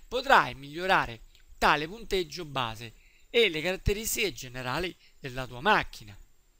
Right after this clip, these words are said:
Oltretutto, avendo un indicatore di massima,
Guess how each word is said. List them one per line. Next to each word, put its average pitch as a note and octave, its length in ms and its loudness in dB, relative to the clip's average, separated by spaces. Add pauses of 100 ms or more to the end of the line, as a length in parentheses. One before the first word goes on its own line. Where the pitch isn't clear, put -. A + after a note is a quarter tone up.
(440)
Oltretutto, E3+ 680 -6
avendo A3+ 340 -4
un F3+ 100 -10
indicatore D#3 480 -4
di F#3 80 -6
massima, A3 580 0